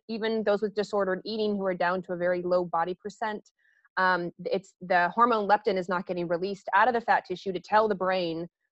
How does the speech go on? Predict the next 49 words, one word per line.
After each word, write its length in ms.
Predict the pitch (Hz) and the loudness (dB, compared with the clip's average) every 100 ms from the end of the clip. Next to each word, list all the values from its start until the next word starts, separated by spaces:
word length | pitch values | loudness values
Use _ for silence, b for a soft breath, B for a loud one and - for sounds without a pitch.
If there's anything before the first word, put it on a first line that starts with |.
| _ _ _ - | _ _ _ -6
you 160 | 185 | 0
know, 240 | 175 165 165 | 2 0 0
like, 180 | 175 175 _ _ - | -4 -4 _ _ -8
"Hey, 460 | - 254 190 185 190 - _ _ _ _ _ _ _ _ _ | -2 2 2 -2 -6 -18 _ _ _ _ _ _ _ _ _
we 160 | 185 208 | -4 0
have, 180 | 190 - | 0 0
we 120 | 202 | 0
have 160 | 196 196 | 0 0
enough, 200 | 180 - - | -2 -6 -2
we 80 | 190 | 0
have 100 | 190 | 2
enough 200 | 185 170 | 0 2
body 240 | 196 254 | 2 2
fat 240 | 277 185 170 | 0 0 0
on 240 | 165 165 160 | -2 -6 -8
us." 180 | 185 _ _ b b b b - | -12 _ _ b b b b -8
Um, 240 | 180 160 156 180 | -2 -2 -2 -6
and 120 | 175 | -6
so 140 | 180 | -6
the, 140 | 180 180 _ _ - | -8 -10 _ _ -4
is 140 | 190 | -4
part 540 | - - - 247 247 - - | -6 -16 -2 0 0 -2 -4
of 100 | 185 | 0
what 180 | 185 170 | 2 0
it 120 | 165 | 2
does 320 | 208 185 170 | 4 4 0
is 140 | 175 | -6
the 100 | 180 | -8
brain 260 | 180 175 175 | -2 -2 0
goes, 140 | 170 - | -2 0
"All 80 | 196 | 2
right, 200 | 196 - | 2 0
well, 120 | 180 | -2
then 260 | 175 170 165 - - _ _ _ | -4 -4 -6 -14 -20 _ _ _
we're 100 | 185 | 0
not 160 | 196 190 | 0 0
gonna 140 | 185 | -2
have 100 | 170 | -4
a 40 | 160 | -6
menstrual 320 | 165 - 165 | -8 -10 -10
cycle. 340 | 147 147 147 | -10 -8 -8
We're 120 | 151 | -6
gonna 140 | 160 160 | -6 -6
mess 200 | 165 165 | -6 -8
up 80 | 156 | -12
the 60 | 156 | -10
menstrual 280 | 160 - 160 | -10 -12 -14
cycle 340 | - - - | -12 -12 -14
because 360 | - - 170 | -14 -12 -12